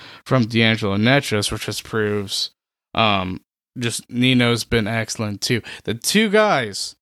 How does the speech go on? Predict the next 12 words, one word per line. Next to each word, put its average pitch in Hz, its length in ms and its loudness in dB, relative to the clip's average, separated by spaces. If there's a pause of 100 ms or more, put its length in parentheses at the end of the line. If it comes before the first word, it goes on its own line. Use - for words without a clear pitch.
(180)
who 131 60 -4
have 131 120 0
expiring 160 600 2
contracts, 160 920 0
Trocheck 160 600 2
and 131 120 4
Niederreiter, 113 520 0
I 104 180 0
thought 107 160 0 (100)
really 107 240 -2
showed 101 340 -2
up - 300 -8